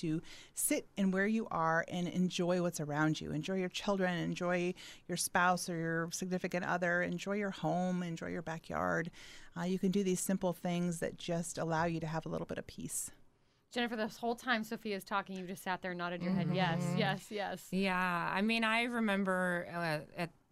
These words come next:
Speaker 3: uh, when I first met Sophia and, you know, back at the other yoga studio and just the, um, I love teaching to first responders. It's, it's, like, one of my,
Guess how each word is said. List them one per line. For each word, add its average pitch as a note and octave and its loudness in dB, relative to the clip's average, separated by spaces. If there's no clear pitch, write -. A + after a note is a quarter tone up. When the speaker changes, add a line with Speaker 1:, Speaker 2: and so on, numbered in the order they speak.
Speaker 3:
uh, E3 -2
when D#3+ -4
I E3+ 0
first F3+ 0
met E3 0
Sophia E3 0
and, D#3 -2
you E3+ -2
know, D3+ -2
back E3 0
at D#3+ 0
the E3 0
other E3 0
yoga D#3 0
studio D3+ 0
and D3+ -2
just F#3 2
the, F3 2
um, E3 -2
I G#3 6
love G3+ 4
teaching E3+ -2
to D#3+ -2
first - -4
responders. D3+ -4
It's, - -2
it's, - -6
like, E3 -2
one F3 0
of D#3+ -2
my, D3 -4